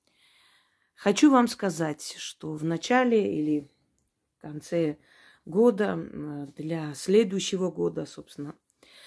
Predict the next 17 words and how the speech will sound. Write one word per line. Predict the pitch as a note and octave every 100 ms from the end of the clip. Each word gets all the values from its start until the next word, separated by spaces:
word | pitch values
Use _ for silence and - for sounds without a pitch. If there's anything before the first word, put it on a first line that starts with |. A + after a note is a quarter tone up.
| - - _ _ _ _
э, | F3 D#3 E3+
делают | D#3 F#3 D#3+ D#3 - -
прогнозы | D#3 D#3 G#3+ B3+ F#3+ F3
всякие | - - D#3 - D3+
великие | E3 E3 - D#3
пророки, | - D#3+ F#3 A#3+ G3+ G#3
астрологи. | D#3+ D3 - A3+ A3+ G#3 F3 F3+ F3 - _ _ _ _ _ _ _ _ _ _ _ _ _ _ - - -
И |
самое | E3+ A#3 A#3+ G#3+
важное | F#3 F3+ A3 F3+ F#3
и | F3
самое | F#3+ F3+ F3+
главное, | F3+ F3+ D#3+ D#3+ D#3
что | D3+ - E3
они | D#3+ E3
говорят, | D3+ E3+ F#3+ C4 D4 -
это | G3+ G3+ G3 F#3+ F#3